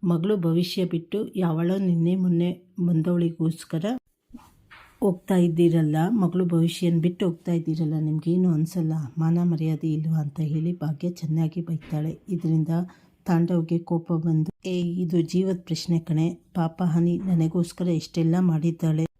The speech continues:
ಅವಳಿಗೋಸ್ಕರ ನಾನು ಇಷ್ಟು ಮಾಡದೇ ಇದ್ದರೆ ಹೇಗೆ? ಅಲ್ದೆ ಇವತ್ತಲ್ದಿದ್ರೆ ನಾಳೆ ಕಾಲೇಜಿಗೆ ಹೋಗಿ ಮಾತಾಡ್ಬೋದು, ಆದ್ರೆ ಜೀವ ಆ ಥರ ಅಲ್ಲ"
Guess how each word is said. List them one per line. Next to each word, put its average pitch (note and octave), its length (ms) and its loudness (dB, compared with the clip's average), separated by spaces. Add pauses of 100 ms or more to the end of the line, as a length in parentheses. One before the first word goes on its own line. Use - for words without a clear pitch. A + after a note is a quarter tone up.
(180)
ಅವಳಿಗೋಸ್ಕರ F3 720 2
ನಾನು F3 320 2
ಇಷ್ಟು F#3+ 280 -2
ಮಾಡದೇ E3 480 2
ಇದ್ದರೆ D#3+ 400 -2
ಹೇಗೆ? D#3+ 540 0 (480)
ಅಲ್ದೆ F#3+ 300 4
ಇವತ್ತಲ್ದಿದ್ರೆ F3+ 960 0
ನಾಳೆ F3 420 2
ಕಾಲೇಜಿಗೆ E3 640 0
ಹೋಗಿ D#3+ 460 -2 (320)
ಮಾತಾಡ್ಬೋದು, E3+ 1000 2 (100)
ಆದ್ರೆ F#3 400 2
ಜೀವ F3 340 2 (180)
ಆ G3 120 0
ಥರ F3 260 -2
ಅಲ್ಲ" E3 280 2